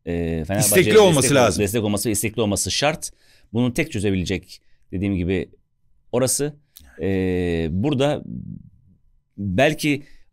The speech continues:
Speaker 1: açıklama yapmak, e, tepki göstermekten ziyade gidip oturup,
Speaker 2: Tabii, tabii.
Speaker 1: e,
Speaker 2: Tabii.
Speaker 1: bunu konuşup
Speaker 2: Evet.
Speaker 1: gerekli mercilerle, gerekli makamlarla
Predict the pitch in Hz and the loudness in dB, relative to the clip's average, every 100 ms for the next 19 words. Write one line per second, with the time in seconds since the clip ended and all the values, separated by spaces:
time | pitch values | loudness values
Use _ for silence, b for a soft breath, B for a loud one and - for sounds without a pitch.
0 | - 104 - 139 143 131 131 127 - - | -6 -4 -2 2 2 2 0 -2 -4 -10
1 | - 98 123 107 151 139 127 127 131 156 | -6 -4 -2 -2 -2 -2 0 0 0 0
2 | 143 117 110 151 104 127 - 120 - 135 | 2 2 2 0 -2 -2 0 -2 -2 -2
3 | - - - - - 131 175 220 240 156 | -4 -18 -20 -20 -8 -4 -2 0 0 -2
4 | - 104 104 101 98 92 87 76 - - | -2 0 0 0 0 0 -2 -4 -8 -18
5 | - - - 175 185 135 151 135 127 165 | -20 -6 -2 2 2 4 2 2 0 0
6 | 165 - - - 107 147 190 165 120 113 | -4 -10 -14 -4 -2 -2 -4 0 2 2
7 | 120 131 - - - - 110 110 101 104 | 2 0 -2 -10 -20 -8 -2 0 0 0
8 | 101 98 107 101 110 113 110 113 107 131 | 2 2 0 0 -2 0 0 2 2 0
9 | 180 | -2